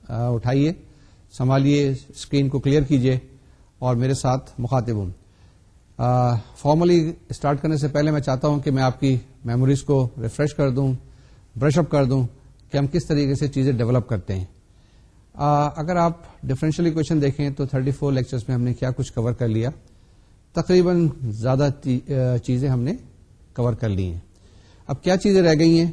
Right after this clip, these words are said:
وہ بھی، بھی بتاتا ہوں، لیکن اگر آپ تھوڑا سا میتھمیٹکس، ریاضی کو، آ، پراپر پرسپیکٹو میں دیکھیں تو ہم نے کیسے سٹارٹ کیا تھا۔ ہم نے پہلے ارتھمیٹک سے سٹارٹ کیا،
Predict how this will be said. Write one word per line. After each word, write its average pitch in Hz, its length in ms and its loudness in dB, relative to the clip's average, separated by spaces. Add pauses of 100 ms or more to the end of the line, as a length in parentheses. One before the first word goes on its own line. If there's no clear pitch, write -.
(480)
وہ 131 100 2
بھی، 156 120 6
بھی 185 100 6
بتاتا 143 340 0
ہوں، 151 100 0 (580)
لیکن 165 300 0
اگر 170 200 2
آپ 175 320 2
تھوڑا 190 240 2
سا 165 220 2 (180)
میتھمیٹکس، 143 580 -2
ریاضی 135 300 2
کو، 151 260 2 (640)
آ، 123 160 -2
پراپر 147 380 0
پرسپیکٹو 143 460 0
میں 147 100 2
دیکھیں 135 280 0
تو 139 80 -2
ہم 135 60 0
نے 135 160 0
کیسے 143 240 0
سٹارٹ 117 320 -2
کیا 110 140 -2
تھا۔ 98 200 -6 (580)
ہم 143 100 0
نے 165 100 4
پہلے 147 320 2 (520)
ارتھمیٹک 156 420 0
سے 190 120 -2
سٹارٹ 156 300 -2
کیا، 170 180 -2